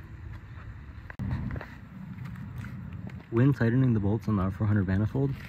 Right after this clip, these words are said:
I advise, one, not,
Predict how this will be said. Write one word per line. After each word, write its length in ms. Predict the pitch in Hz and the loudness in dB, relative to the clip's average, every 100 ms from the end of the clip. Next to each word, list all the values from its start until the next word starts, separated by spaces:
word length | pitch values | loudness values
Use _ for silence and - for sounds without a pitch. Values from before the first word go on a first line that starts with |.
| - - - | -12 -12 -2
I 60 | 110 | 0
advise, 720 | 101 92 101 110 131 - - - - - - - - - - - | 0 0 0 0 -2 -4 -8 -2 -2 -4 -14 -14 -14 -18 -20 -8
one, 340 | 120 135 113 107 | 0 2 4 2
not, 160 | 104 | 0